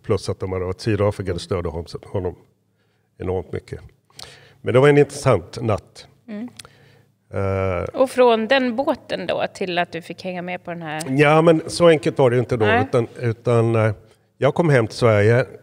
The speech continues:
Speaker 1: Jag hade mina, eh, Queen-bilder, eh, som jag hade då saknat liksom i två år. Eh, jag hade en utställning på N K,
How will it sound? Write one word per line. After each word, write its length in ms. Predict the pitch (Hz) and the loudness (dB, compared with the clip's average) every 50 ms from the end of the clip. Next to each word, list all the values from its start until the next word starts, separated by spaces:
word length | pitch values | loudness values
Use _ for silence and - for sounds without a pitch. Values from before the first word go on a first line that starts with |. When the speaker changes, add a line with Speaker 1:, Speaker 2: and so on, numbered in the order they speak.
| _ _ _ | _ _ _
Speaker 1:
Jag 140 | - 117 107 | 0 2 4
hade 300 | 117 123 113 107 101 107 | 4 4 2 2 0 0
mina, 400 | 117 127 131 123 120 117 113 110 | 0 0 0 0 0 0 0 0
eh, 60 | 104 101 - - 107 95 85 - | -2 -4 -8 -10 -12 -12 -12 -14
Queen-bilder, 720 | - - 127 123 113 104 95 107 101 95 98 110 117 131 139 139 127 _ _ _ _ _ _ _ _ _ _ - _ _ _ _ _ | -4 -2 0 0 0 0 0 -2 -2 -2 -2 -2 -2 -4 -6 -10 -16 _ _ _ _ _ _ _ _ _ _ -20 _ _ _ _ _
eh, 440 | - 98 98 95 98 101 95 92 90 92 95 | -8 -6 -4 -2 -2 -4 -4 -6 -8 -10 -14
som 240 | 98 - - 110 101 | -18 -8 -6 -2 0
jag 180 | 101 101 95 | 0 0 0
hade 180 | 95 101 95 95 | 0 0 -2 -2
då 140 | 92 92 85 | -4 -6 -6
saknat 600 | - - 104 98 - - 107 98 95 - - - 92 | -6 -6 -6 -6 -4 -4 -4 -4 -4 -6 -10 -14 -12
liksom 520 | 95 95 92 - - 95 90 85 87 85 85 - _ _ _ _ _ _ _ _ _ _ | -12 -12 -12 -10 -10 -8 -8 -8 -10 -12 -16 -18 _ _ _ _ _ _ _ _ _ _
i 80 | - | -16
två 340 | - - 107 98 92 92 92 | -6 -2 -2 0 0 0 0
år. 140 | 104 120 117 123 120 - _ _ _ _ _ _ _ _ _ _ _ _ _ _ _ _ _ _ _ _ _ _ _ 98 | 0 -2 -2 -6 -14 -20 _ _ _ _ _ _ _ _ _ _ _ _ _ _ _ _ _ _ _ _ _ _ _ -10
Eh, 360 | 95 92 92 90 87 90 90 - - _ _ _ _ _ | -6 -6 -4 -4 -4 -6 -6 -8 -12 _ _ _ _ _
jag 100 | _ 101 | _ -2
hade 260 | 95 95 104 98 95 95 | 0 0 0 0 0 -2
en 100 | 98 95 - | -4 -4 -2
utställning 580 | 120 117 104 - - - - 101 101 101 98 | -2 -4 -2 -4 -6 -2 0 0 0 0 -2
på 100 | 92 - | -2 -2
N 220 | 104 104 107 107 92 - | 0 0 0 -2 -4 -6
K, 280 | _ - 87 101 120 117 | _ -6 -6 -4 -6 -6